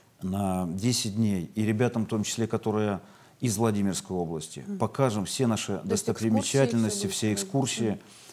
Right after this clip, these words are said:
Speaker 1: все места боевой, боевой славы, наши, э, легендарные места,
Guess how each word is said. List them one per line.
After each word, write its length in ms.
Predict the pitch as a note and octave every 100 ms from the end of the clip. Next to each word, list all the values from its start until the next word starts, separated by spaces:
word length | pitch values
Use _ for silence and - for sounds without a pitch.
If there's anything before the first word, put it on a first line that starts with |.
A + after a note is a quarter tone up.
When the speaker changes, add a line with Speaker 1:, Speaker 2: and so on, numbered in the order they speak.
| -
Speaker 1:
все 180 | - B2
места 360 | A2+ - A2+ G#2
боевой, 480 | G2+ G#2+ A2+ C3+ A#2+
боевой 480 | A#2 A2+ A2 C3+
славы, 480 | B2+ A#2 A2 G2 F2+ - - - -
наши, 580 | F#2 G#2+ G#2+ G#2+ G2 F#2+
э, 300 | C#2 F#2+ F#2+
легендарные 580 | F#2+ G#2+ A2 A#2 G#2 G#2
места, 460 | G2+ G2 - G2+